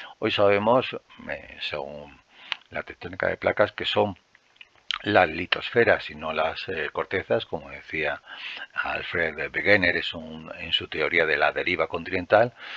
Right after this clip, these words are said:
que no son los continentes los que se mueven, sino las llamadas placas litosféricas, ¿no? Así que realmente, si hay una placa dinámica, habría que hablarla de la litosfera,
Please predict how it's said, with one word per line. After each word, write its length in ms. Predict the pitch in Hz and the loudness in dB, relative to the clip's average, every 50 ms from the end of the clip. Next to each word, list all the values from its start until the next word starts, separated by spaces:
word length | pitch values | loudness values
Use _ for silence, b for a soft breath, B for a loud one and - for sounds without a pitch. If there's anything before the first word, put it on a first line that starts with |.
| B B B B B - | B B B B B -2
que 100 | - 104 | 0 4
no 100 | 117 120 | 4 4
son 160 | - - 113 | 4 4 2
los 160 | 95 85 - | 2 2 -2
continentes 680 | - - 78 76 76 - 76 76 76 76 - 80 78 73 | -4 -8 -10 -10 -12 -12 -12 -12 -12 -8 -8 -8 -8 -8
los 180 | 73 73 - - | -8 -10 -8 -8
que 160 | - 73 69 | -8 -8 -6
se 160 | - - 82 | -4 -4 -4
mueven, 380 | 80 80 90 90 82 78 76 78 | -2 2 2 2 2 2 -2 -6
sino 420 | - 80 76 73 76 78 80 80 | -8 -8 -8 -12 -10 -6 -6 -6
las 220 | 78 78 73 78 76 | -2 -2 -2 -2 0
llamadas 400 | 78 69 69 71 71 73 - - | -2 0 0 0 0 0 -4 -4
placas 380 | - - 73 - 69 65 - 82 | -4 -4 -2 -2 -4 -6 -4 -6
litosféricas, 640 | 76 - - - - 107 98 - - - 73 71 - | -12 -10 -10 -6 0 0 0 0 0 -8 -8 -6 -2
¿no? 160 | 107 120 120 B B B B B B B B B B B B | -2 -2 -2 B B B B B B B B B B B B
Así 220 | - - - 107 | -8 -6 -4 -4
que 160 | - - 98 | -2 0 4
realmente, 560 | 92 101 101 101 101 101 - - 107 107 104 - - - _ - - - 95 95 90 | 6 6 6 6 4 -2 0 4 4 4 4 2 -6 -20 _ -20 -20 -16 -14 -8 -4
si 180 | - - - | -2 4 4
hay 80 | 92 95 | 4 4
una 160 | 92 85 80 | 6 2 0
placa 800 | - 87 85 85 - - 90 85 82 82 80 80 80 80 - - _ _ - | 4 4 4 4 4 4 4 6 6 6 4 4 0 -2 -4 -8 _ _ -18
dinámica, 960 | - 82 82 92 95 92 95 98 98 98 98 98 - - 107 104 113 113 104 | -16 -14 -10 -8 -4 0 2 2 2 2 -2 -4 2 2 2 4 4 2 2
habría 400 | - - 76 78 78 76 78 80 | 2 0 0 -2 -2 -2 -4 -2
que 120 | - - | 0 0
hablarla 520 | 82 80 80 78 80 80 80 82 85 90 87 | 0 0 2 2 0 0 0 2 2 2 2
de 160 | 90 87 85 | 2 0 2
la 160 | 80 76 73 | 4 4 4
litosfera, 680 | 78 90 104 107 - 82 - - - - 64 64 62 | 4 2 -4 -4 -4 -6 -6 -6 -6 -8 -10 -10 -10